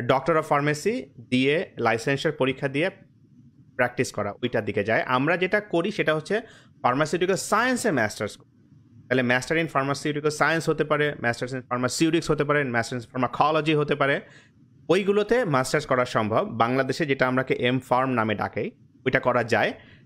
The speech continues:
এখন কথা হচ্ছে যে আমরা স্কলারশিপ পাবো কি পাবো না, it depends। যেমন, আহ, আহ, আহ, ফার্মাসিউটিক্সে ইন্ডাস্ট্রির সঙ্গে কোলাবোরেশনে অনেক প্রফেসরের অনেক ফান্ড থাকে।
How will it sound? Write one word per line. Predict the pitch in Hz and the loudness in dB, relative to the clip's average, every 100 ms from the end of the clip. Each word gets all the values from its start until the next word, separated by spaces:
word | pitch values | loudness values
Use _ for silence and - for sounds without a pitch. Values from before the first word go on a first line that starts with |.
| - - | -20 -2
এখন | 127 185 | 0 2
কথা | 180 170 180 | 2 2 2
হচ্ছে | 180 208 185 | 0 0 2
যে | 170 | 0
আমরা | 160 135 143 156 | 2 0 2 0
স্কলারশিপ | - - 165 190 202 - 196 - - - - - | -2 0 2 2 0 0 0 -2 -18 -20 -20 -2
পাবো | 135 143 165 | 0 2 2
কি | 170 | 2
পাবো | 131 107 | 0 0
না, | 110 | -2
it | 113 143 135 | 0 0 0
depends। | 139 131 127 240 - - - _ | 0 2 0 -2 -6 -12 -20 _
যেমন, | 123 131 135 135 | 0 2 0 0
আহ, | |
আহ, | 123 117 110 117 - 127 113 110 120 | 2 2 2 -2 -2 0 0 -2 -4
আহ, | 120 113 104 | 0 0 -2
ফার্মাসিউটিক্সে | - 147 160 156 202 214 226 - 151 208 - - _ _ _ _ _ _ _ _ - - | -2 0 0 0 0 0 0 0 0 0 -6 -18 _ _ _ _ _ _ _ _ -20 -4
ইন্ডাস্ট্রির | 147 165 170 202 | 0 2 2 0
সঙ্গে | 190 180 | 2 0
কোলাবোরেশনে | 170 156 151 156 156 160 160 | 2 2 2 0 0 0 2
অনেক | 135 127 143 147 | 2 2 0 0
প্রফেসরের | 127 120 139 147 139 | 0 0 -2 0 0
অনেক | 123 123 - | 0 -2 0
ফান্ড | 135 151 147 | 0 2 0
থাকে। | 104 123 220 | 0 2 0